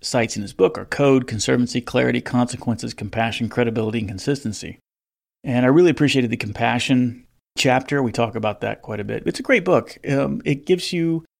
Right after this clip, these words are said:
a lot of detail. Of course, I appreciate that kind of inside scoop about the F B I and those agencies. I've always been a fan of the F B I. And again, I really appreciated that it coming out at this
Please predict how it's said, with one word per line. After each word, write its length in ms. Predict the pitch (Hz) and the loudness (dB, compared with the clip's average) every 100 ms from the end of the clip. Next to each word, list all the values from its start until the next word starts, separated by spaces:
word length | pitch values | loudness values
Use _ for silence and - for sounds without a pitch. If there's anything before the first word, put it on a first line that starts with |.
| _ | _
a 100 | 139 | 0
lot 200 | 139 156 | 4 6
of 80 | 151 | 4
detail. 440 | 143 147 160 147 143 | 4 4 6 6 6
Of 120 | 147 | 2
course, 200 | - 135 | 2 4
I 60 | 151 | 2
appreciate 500 | - 156 135 131 123 | 2 2 2 2 0
that 160 | 123 | -4
kind 160 | - 120 | 0 2
of 80 | 117 | 4
inside 340 | 120 - 113 | 2 0 -2
scoop 320 | - 135 120 | 0 2 2
about 200 | 117 113 | 0 -4
the 120 | 113 110 | -2 -4
F 140 | - | -4
B 120 | 110 104 | -2 0
I 160 | 104 | 0
and 120 | 104 | -2
those 160 | 98 101 | -6 -6
agencies. 460 | 110 110 - 110 104 | -6 -6 -6 -6 -6
I've 80 | |
always 220 | 107 107 101 | -6 -6 -6
been 140 | 101 | -10
a 60 | 98 | -6
fan 220 | 117 123 | -2 0
of 80 | 120 | 0
the 140 | 95 | -4
F 100 | 92 | -8
B 140 | 95 | -10
I. 240 | 85 92 107 _ _ _ _ _ - | -8 -10 -12 _ _ _ _ _ 0
And 140 | 139 | 4
again, 180 | 127 120 | 4 4
I 40 | |
really 220 | 127 151 | 4 4
appreciated 460 | 135 131 120 120 110 | 4 2 2 0 0
that 160 | 110 - | -4 -4
it 200 | 135 - | -6 -6
coming 300 | - 131 120 | -2 0 2
out 140 | 117 104 | 0 -2
at 80 | |
this 260 | - 107 | -6 -6